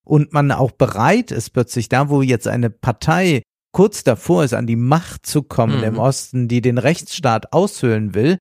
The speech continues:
Speaker 2: Ja.
Speaker 1: hören wir einen, äh, Söder, der Folgendes auf der Bühne sagt.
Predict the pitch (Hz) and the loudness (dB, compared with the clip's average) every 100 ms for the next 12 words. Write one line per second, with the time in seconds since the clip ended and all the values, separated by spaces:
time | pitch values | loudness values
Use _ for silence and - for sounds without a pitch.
0 | - 104 - 151 185 175 139 147 117 123 | 0 0 2 2 2 2 0 0 0 -2
1 | 135 131 131 120 - 127 110 - 110 135 | 0 0 -2 -4 -2 -2 -2 -6 2 4
2 | 208 147 117 170 - _ - 123 - 196 | 4 2 0 -2 -6 _ -2 -2 2 2
3 | 214 151 110 110 101 107 92 92 87 90 | 4 2 0 0 0 -2 -2 -4 -4 -4
4 | 67 - - | -6 -10 -20